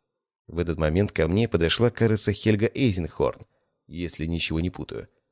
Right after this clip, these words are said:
Представительница клана Эйзенхорн была, как всегда, увешана странными приборами. В руках она держала блокнот, исписанный мелким почерком, а её глаза за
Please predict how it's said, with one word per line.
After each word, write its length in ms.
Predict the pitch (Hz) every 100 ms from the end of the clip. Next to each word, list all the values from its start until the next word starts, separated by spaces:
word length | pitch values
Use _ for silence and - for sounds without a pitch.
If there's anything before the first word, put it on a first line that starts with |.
| _ -
Представительница 680 | 92 - 101 117 110 - -
клана 360 | 98 107 107 -
Эйзенхорн 720 | 123 110 110 - 113 107 92
была, 200 | 110 131
как 160 | 113
всегда, 420 | - 95 90 101 98
увешана 440 | 92 98 92 87
странными 480 | - 90 87 82 80
приборами. 600 | 87 78 58 - - - _ _ _ _
В 80 | 80
руках 300 | 78 82 80
она 120 | 73
держала 400 | 73 78 85 76
блокнот, 560 | 71 76 - 117 98 - _ _ _
исписанный 600 | - 85 - 95 87 85
мелким 380 | 85 85 98 95
почерком, 540 | 85 - - - -
а 120 | - 76
её 180 | 76
глаза 540 | 76 82 80 117 101 73
за 400 | 80 80 87